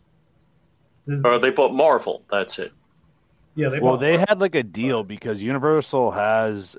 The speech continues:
Speaker 3: like, a
Speaker 1: No, they're pulling it
Speaker 3: Marvel
Speaker 1: all out.
Speaker 3: section.
Speaker 1: They've been ripping it all out.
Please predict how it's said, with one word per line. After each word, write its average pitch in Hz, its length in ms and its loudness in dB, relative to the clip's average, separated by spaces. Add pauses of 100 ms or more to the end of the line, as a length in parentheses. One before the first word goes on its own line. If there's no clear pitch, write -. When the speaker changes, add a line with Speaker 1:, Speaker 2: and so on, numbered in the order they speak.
Speaker 3:
like, 92 420 -10
a 87 680 -10
Speaker 1:
No, 156 160 0
they're 175 100 -2
pulling 92 60 -8
it - 20 -8
Speaker 3:
Marvel 101 320 0
Speaker 1:
all 139 220 0
out. - 160 -2
Speaker 3:
section. 80 260 -12 (400)
Speaker 1:
They've 156 160 0
been 165 140 0
ripping 156 240 0
it 123 100 -2
all 120 220 -4
out. 113 320 -8